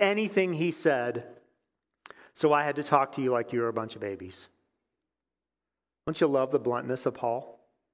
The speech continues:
And we might be tempted to think, because of all of the things that Paul has been talking about, we might be tempted to think that he's going to now say,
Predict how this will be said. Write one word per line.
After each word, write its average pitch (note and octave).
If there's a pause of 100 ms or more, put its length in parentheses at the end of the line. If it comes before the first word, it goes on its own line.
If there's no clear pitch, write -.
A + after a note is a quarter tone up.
(1160)
And D#3+
we G#3
might G#3+
be E3+
tempted F#3
to C#3
think, C#3+ (800)
because D#3
of D3+
all D#3+
of E3+
the E3
things D3+
that C#3
Paul C#3 (220)
has C3+
been D#3
talking B2
about, A#2
we D#3
might G3+
be D3+
tempted C#3+ (240)
to C3
think D#3 (1160)
that C#3+
he's E3
going C#3+
to C3
now D#3+
say, B2+